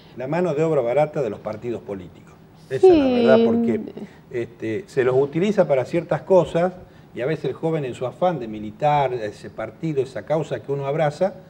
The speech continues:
Speaker 1: eh, está bien, va y lo hace, pero a la hora de discutir participación en las listas o, o, o cargos con representación, como usted lo decía, y que están muy bien preparados, que pueden ser tranquilamente, <clears throat> está demostrado,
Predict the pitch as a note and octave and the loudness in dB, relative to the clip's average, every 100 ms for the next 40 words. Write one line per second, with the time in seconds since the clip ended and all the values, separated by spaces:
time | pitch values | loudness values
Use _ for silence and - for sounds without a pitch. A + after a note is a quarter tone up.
0 | - - - C3 B2+ - - F#3 - C#3 | -20 -20 -6 -4 -4 -6 -10 -10 -8 -10
1 | G#2+ D#3 F#3+ D3+ F#3 F3 - G2+ - - | -4 0 2 4 2 2 -2 -8 -8 -20
2 | - - - - B2+ B2 A#2+ A#2 A#2 B2 | -20 -20 -8 0 2 4 4 2 2 2
3 | B2+ F#3 F#3+ C3+ B2 B2 - - D#3 C3+ | 4 6 6 4 2 -4 -6 -4 -2 0
4 | B2 A#2+ - A#2+ A#2 - D3+ C#3 A2+ F#2+ | 0 -2 -8 -6 -6 -4 -6 -4 -6 -6
5 | C3+ D#3 C3+ A#2+ B2 A2 A2 A2 G2+ A2 | -2 0 -2 -4 -4 -4 -6 -8 -10 -10
6 | F#2+ - D#3 D3+ C3+ A2+ G#2 G#2+ G#2+ - | -8 0 0 0 -4 -8 -8 -10 -10 -12
7 | A#2+ D3+ E3 B3 C3 G#2+ B2 B2+ A#2+ A#2 | -10 -8 -6 -6 -6 -6 -4 -2 -2 -6
8 | - D#3 F3 - - - - B2+ - - | -4 -4 -4 -8 -20 -18 -14 -10 -10 -4
9 | A#2 B2 E3 D#3 D#3 B2+ A2+ C3 D3+ D3 | -4 -4 -4 -4 -4 -6 -4 0 2 2
10 | A2 G#2 C#3+ B2+ C3+ B2+ A#2 A#2+ A#2 C#3 | -2 -6 -4 -4 -4 -6 -8 -10 -8 -6
11 | C#3 C3+ A#2+ F3+ G#3 - - - - G#3 | -6 -8 -6 -6 -6 -16 -20 -20 0 4
12 | E3+ - G#2 - B2 A#2+ A#2+ - C#3+ E3 | 4 0 -6 -2 -2 -2 -6 -2 2 2
13 | - | 0